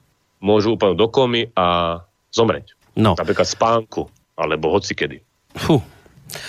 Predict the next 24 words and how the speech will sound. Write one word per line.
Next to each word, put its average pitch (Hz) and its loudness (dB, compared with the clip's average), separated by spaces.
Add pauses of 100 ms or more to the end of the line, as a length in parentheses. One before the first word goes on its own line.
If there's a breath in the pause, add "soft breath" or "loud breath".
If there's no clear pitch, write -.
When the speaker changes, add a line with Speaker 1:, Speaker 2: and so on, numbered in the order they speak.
(200 loud breath)
Speaker 2:
Dobre, 143 0
a 117 -2
Speaker 1:
No, 127 0
Speaker 2:
teraz 180 4
Speaker 1:
lebo 170 2
aby 170 -2
si - -10
tomu 180 -4
rozumel, 156 2
keď 170 2
je 170 2
Speaker 2:
R-, - 2
Speaker 1:
veľa 165 4
Speaker 2:
hej. 123 2
Speaker 1:
cukru, 220 0 (320 loud breath)
tak 165 0
v - -20
podstate 185 2
začne 156 0
človek, 151 2
keď 147 2
to 160 2
tak, 139 0
e, - -16